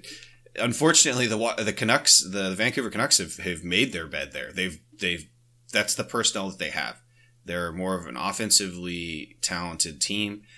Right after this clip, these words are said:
and they need to have a coach that's going to appreciate their creativity there. Um, all hockey players, all, can get defensively better. Look, I mean, that's just, and honestly,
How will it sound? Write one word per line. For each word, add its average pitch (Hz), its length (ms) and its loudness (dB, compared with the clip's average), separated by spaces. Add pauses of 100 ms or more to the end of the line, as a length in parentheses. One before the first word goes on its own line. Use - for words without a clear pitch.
(220)
and 85 340 -4
they 85 140 -2
need 87 400 -2
to 92 80 -2
have 87 160 -2
a 85 40 -10
coach 82 320 -4
that's - 140 0
going 85 280 -4
to 78 80 -4
appreciate 92 500 2
their 85 140 -8
creativity 82 760 -4 (320)
there. 76 300 -6 (280)
Um, 80 380 -6 (520)
all 110 300 6
hockey 92 360 0
players, 73 680 -4 (180)
all, 85 480 0 (260)
can 98 200 -2
get 92 200 -4
defensively 78 600 -2
better. - 380 -14 (100)
Look, 69 260 -12
I 92 80 -4
mean, 92 160 -2
that's 101 220 6
just, - 480 2 (960)
and 104 160 2
honestly, 120 600 4